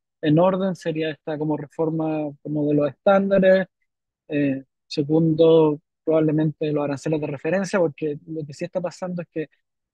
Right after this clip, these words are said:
muchas universidades, como yo les decía, están muy cerca de la quiebra, entonces lo que tenemos igual no se sostiene, los rectores también van a presionar ahí para que haya esta modificación, entonces hay una posibilidad un poco mayor que esto, eh, pase,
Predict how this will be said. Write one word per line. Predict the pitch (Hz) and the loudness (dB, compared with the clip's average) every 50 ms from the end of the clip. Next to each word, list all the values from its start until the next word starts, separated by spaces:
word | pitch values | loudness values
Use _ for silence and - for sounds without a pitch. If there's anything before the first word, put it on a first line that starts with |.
| _ | _
muchas | 160 160 175 185 - - 196 190 | -8 -6 -6 -6 -6 -4 -4 -2
universidades, | 185 185 180 180 175 156 - 185 175 - | -2 -2 -2 -4 -6 -4 -4 -4 -4 -4
como | - 170 165 | -4 -6 -4
yo | 165 170 | -4 -4
les | 170 160 | -4 -6
decía, | 160 156 - - 175 170 151 | -8 -10 -12 -10 -8 -8 -8
están | 135 - _ 151 147 147 | -8 -10 _ -12 -10 -10
muy | 160 170 160 | -8 -10 -8
cerca | - - 180 - - 175 | -8 -8 -8 -6 -6 -6
de | 175 | -4
la | 175 175 | -4 -4
quiebra, | 165 196 196 175 147 139 | -2 -2 -2 -2 -2 -4
entonces | 135 - 147 - - 151 147 | -8 -14 -20 -20 -16 -10 -6
lo | 160 160 | -4 -2
que | 156 151 | -2 -2
tenemos | 147 147 156 175 180 175 160 151 139 | -2 -2 -2 -2 -2 -2 -2 -4 -2
igual | 135 160 165 170 | -2 -2 -2 -2
no | 156 | -4
se | - 160 | -10 -12
sostiene, | - 175 - - _ 185 180 180 185 - - _ _ _ _ _ _ | -14 -14 -14 -8 _ 0 0 0 0 -4 -12 _ _ _ _ _ _
los | 151 151 147 139 | 2 2 4 4
rectores | 151 143 - _ - 185 185 180 180 160 - | 2 0 0 _ 4 4 6 6 4 2 0
también | 170 156 147 151 165 180 175 | -2 -2 0 0 0 0 0
van | 175 175 175 175 | -2 -4 -6 -6
a | 165 | -6
presionar | 170 165 - - 175 170 175 180 175 180 | -8 -10 -8 -6 -4 -2 0 2 2 4
ahí | 180 180 180 180 185 185 185 180 170 170 | 4 4 2 2 0 0 -2 -4 -4 -4
para | 165 160 160 156 151 | -4 -4 -4 -4 -4
que | 160 165 | -6 -6
haya | 170 165 160 - | -6 -6 -8 -10
esta | _ _ - 175 170 170 | _ _ -6 -4 -4 -4
modificación, | 165 165 165 156 - 180 160 170 156 - - 214 190 160 | -4 -4 -4 -4 -4 -4 -4 -4 -4 -4 -4 -6 -6 -6
entonces | - - 160 147 - | -8 -10 -12 -8 -6
hay | 165 156 165 | -4 -4 -4
una | 160 165 165 160 | -2 0 0 2
posibilidad | - 170 - - 175 170 165 165 165 170 175 165 180 185 180 - _ _ _ _ _ _ _ - | 2 0 2 2 4 4 6 6 6 6 6 6 6 2 2 0 _ _ _ _ _ _ _ -16
un | 160 - | -2 0
poco | - 170 175 180 | 2 4 6 6
mayor | 170 165 170 180 175 170 | 8 8 8 6 6 4
que | - 170 | 2 -2
esto, | - - 190 185 180 180 175 170 170 - | 0 2 4 6 8 8 6 4 2 -2
eh, | 170 165 - _ _ _ _ _ | -8 -12 -12 _ _ _ _ _
pase, | 202 208 202 - - 247 247 | -6 -6 -6 -8 -8 -10 -10